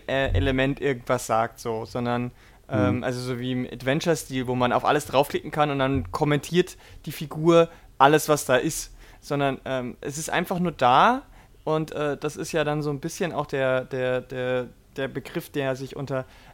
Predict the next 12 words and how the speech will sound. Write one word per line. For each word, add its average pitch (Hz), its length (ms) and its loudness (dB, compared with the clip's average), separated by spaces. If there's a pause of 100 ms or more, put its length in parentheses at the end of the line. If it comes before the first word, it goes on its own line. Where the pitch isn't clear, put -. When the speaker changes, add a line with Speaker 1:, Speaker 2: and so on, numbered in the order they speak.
Speaker 1:
Environmental 143 1120 4 (460)
Storytelling 147 840 4
oder 123 160 4
Narrative 131 500 6
verbirgt, 123 800 -2
ne? 117 180 -2
Dass 135 180 -2
die - 140 -6
Ge-, 127 240 -4
dass 131 160 -4
die 165 100 -8
Umgebung, 127 760 -2